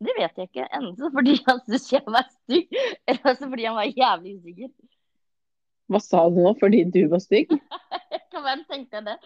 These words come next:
Speaker 1: Nei, jeg vet ikke. <laughs> Og så satt han, vi fikk sånn en, eh, caffè latte, da. Eller han fikk det, og så, du vet, det er sånn skje oppi. Så satt
Speaker 2: Ja.
Speaker 1: han hele tiden, og så, jeg tror han var så nervøs, stakkars, ikke sant?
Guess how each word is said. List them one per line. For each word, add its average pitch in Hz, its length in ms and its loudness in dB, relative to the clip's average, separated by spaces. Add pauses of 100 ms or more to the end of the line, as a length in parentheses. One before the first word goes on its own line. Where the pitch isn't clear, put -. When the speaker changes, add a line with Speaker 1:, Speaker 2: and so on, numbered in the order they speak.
(320)
Speaker 1:
Nei, 180 200 -6
jeg 202 160 -4
vet 175 160 -8
ikke. 185 220 -12 (200)
<laughs> - 760 -4 (2500)
Og 339 160 -8
så - 280 -4 (380)
satt 311 320 -10
han, 320 200 -6
vi 302 140 -12
fikk 302 180 -14
sånn 247 200 -10
en, 247 120 -10
eh, 240 240 -4
caffè 247 320 -8
latte, 220 400 -6
da. 262 160 -4 (760)
Eller 240 180 -4
han 233 180 -6
fikk 233 180 -16
det, 254 140 -8
og 262 120 -10
så, 254 120 -6
du 226 220 -18
vet, 220 180 -10
det 220 120 -12
er 226 80 -12
sånn 226 180 -12
skje 170 240 -8
oppi. 240 280 -10 (400)
Så 427 80 -6
satt - 260 0
Speaker 2:
Ja. - 60 0
Speaker 1:
han 311 120 -2
hele 285 200 -6
tiden, 269 240 -12
og 269 120 -6
så, 269 300 -4
jeg - 220 -12
tror 247 140 -10
han 247 120 -8
var 208 120 -8
så 233 120 -14
nervøs, 233 320 -6
stakkars, - 520 -14
ikke 202 200 -12
sant? 277 200 -6